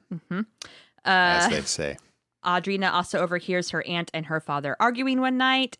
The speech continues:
Speaker 1: and she creeps to the bedroom and spies. Ellie aunt Ellie wants to go to New York to be with Vera and tells Damien that he needs to set Audrina free and shames him for forcing her to work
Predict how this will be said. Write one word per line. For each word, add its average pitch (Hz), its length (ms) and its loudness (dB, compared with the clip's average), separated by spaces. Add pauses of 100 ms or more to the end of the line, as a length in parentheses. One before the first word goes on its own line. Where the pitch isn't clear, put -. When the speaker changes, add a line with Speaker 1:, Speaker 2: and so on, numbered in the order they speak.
Speaker 1:
and 160 400 0
she - 100 -10
creeps - 360 -6
to 160 180 -4
the 151 80 -6
bedroom 208 340 2
and 156 120 -4
spies. 277 680 2 (760)
Ellie 214 460 2 (340)
aunt 170 220 -2
Ellie 208 280 2
wants 185 220 0
to 180 80 -2
go 175 80 2
to 170 140 -2
New 160 100 0
York 180 240 0
to 165 120 -4
be 156 140 -2
with 151 200 -2
Vera 147 580 0 (420)
and 170 540 2
tells 170 360 2
Damien 170 320 0
that 147 180 -2
he 170 120 -6
needs 160 200 -4
to 170 100 -2
set 160 280 -2
Audrina 147 400 -4
free 277 440 -2
and 175 160 -4
shames 208 360 -2
him 220 220 2
for 208 120 0
forcing 208 400 0
her 180 160 2
to 180 440 0 (140)
work 220 540 0